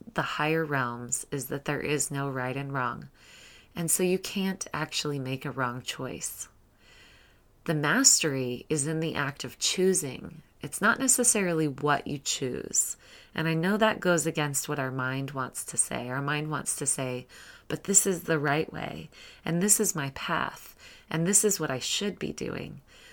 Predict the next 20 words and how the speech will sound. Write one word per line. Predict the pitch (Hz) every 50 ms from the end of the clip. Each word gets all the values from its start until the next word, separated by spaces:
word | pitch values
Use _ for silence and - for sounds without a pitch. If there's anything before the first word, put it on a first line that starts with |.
| - - - - _ -
But | - 175
that's | - 220 220 - -
not | 240 254 269 269
actually | 269 269 262 - - 214 202 196
the | 165 185
way | 170 147 151 151 156 160
that | 151 165 160
it | - -
works | - 131 135 139 139 - - - 156
in | 143 131
the | 131 - -
higher | 156 156 170 175 160
realms. | 135 127 120 123 131 - - 170 - - - - - - - - -
It's | - - - -
the | - 185
way | 165 180 185 185
that | 175 185 180
our | 160 143 135
mind | 135 131 139 170 226 233 208
works. | - 123 120 - - - - - - - -